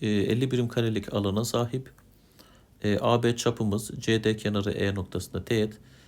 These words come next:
Yarım çemberin yarıçapını bana bulur musun diyor. Diyeceğim ki teğet değme noktalarını görünce zaten doksanı çakıyordum.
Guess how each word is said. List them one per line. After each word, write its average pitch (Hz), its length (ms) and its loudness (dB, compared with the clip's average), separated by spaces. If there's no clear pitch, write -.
Yarım 117 220 2
çemberin 107 360 2
yarıçapını 110 540 0
bana 104 220 0
bulur 101 200 -2
musun 101 320 -6
diyor. 127 160 -4
Diyeceğim 143 260 2
ki 143 120 -4
teğet 139 300 6
değme 135 240 4
noktalarını 131 440 0
görünce 131 320 2
zaten 123 380 2
doksanı 120 360 0
çakıyordum. 113 480 0